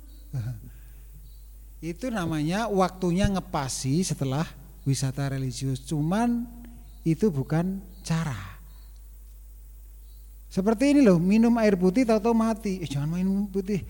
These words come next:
merek ini loh. Kemarin ada tetangga saya minum ini mati." Itu bukan sebabnya.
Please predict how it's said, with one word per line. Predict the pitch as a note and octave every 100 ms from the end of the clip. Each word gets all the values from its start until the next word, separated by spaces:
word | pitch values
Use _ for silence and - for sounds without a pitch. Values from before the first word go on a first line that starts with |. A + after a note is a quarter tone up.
| -
merek | F#3+ G3+ F#3 G3+
ini | A3+
loh. | E3+ D#3+ - - - - - - - -
Kemarin | G3 G#3 A3+
ada | G3 G3+
tetangga | G#3+ G3 F3+
saya | G#3+ A3+
minum | A3 A#3
ini | A#3+ A#3
mati." | B3 A#3+ B3+ A#3 C#3+ - - - - - - - - - -
Itu | A3+ A#3 C#4+
bukan | A3 G3+ E3+ D#3+ D3+
sebabnya. | D3+ - F3 - G#3+ F#3 D3+ D3 C#3+